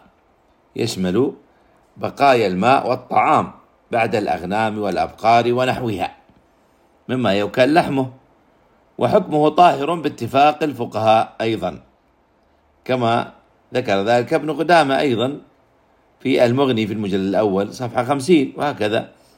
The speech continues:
ابن المنذر في كتابه الإجماع، ذكروا اتفاق الفقهاء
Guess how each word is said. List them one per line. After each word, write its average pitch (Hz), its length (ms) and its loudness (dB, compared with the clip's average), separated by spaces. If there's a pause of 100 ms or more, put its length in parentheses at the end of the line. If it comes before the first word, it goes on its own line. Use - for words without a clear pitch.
(140)
ابن 117 120 -4
المنذر 117 420 2
في 98 120 -6
كتابه 107 460 2
الإجماع، 92 640 -2 (880)
ذكروا 110 320 0
اتفاق 127 580 0 (520)
الفقهاء 107 720 2